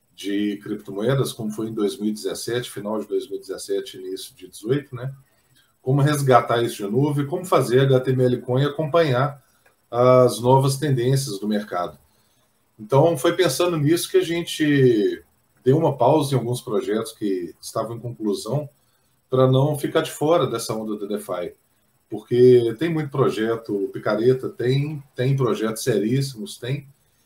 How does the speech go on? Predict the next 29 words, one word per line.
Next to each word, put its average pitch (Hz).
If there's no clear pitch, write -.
mas 127
ainda 151
tem 170
muito 165
espaço 120
pra -
crescer. 120
E 123
na, 135
na 147
pesquisa 143
que -
eu 120
fui 113
fazendo, 120
eu 107
percebi 131
uma 135
coisa, 131
que 113
noventa 123
por 135
cento 147
dos 135
projetos 113
de, 95
de, 101
é, 90
DeFi 135